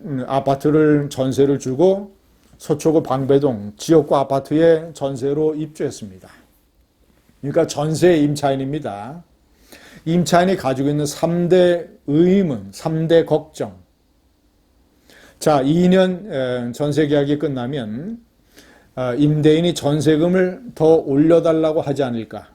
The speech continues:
전세금이 폭등하지 않을까? 두 번째, 임대인이 전세를 반전세나 이,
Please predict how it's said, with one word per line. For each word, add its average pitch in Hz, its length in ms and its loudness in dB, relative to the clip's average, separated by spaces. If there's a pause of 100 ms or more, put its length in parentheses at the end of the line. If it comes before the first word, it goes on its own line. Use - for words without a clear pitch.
(100)
전세금이 160 600 0
폭등하지 175 520 0
않을까? 113 440 -6 (600)
두 139 140 -2
번째, 135 480 0 (1500)
임대인이 175 880 2 (140)
전세를 151 1000 0
반전세나 165 1040 0
이, 180 220 -6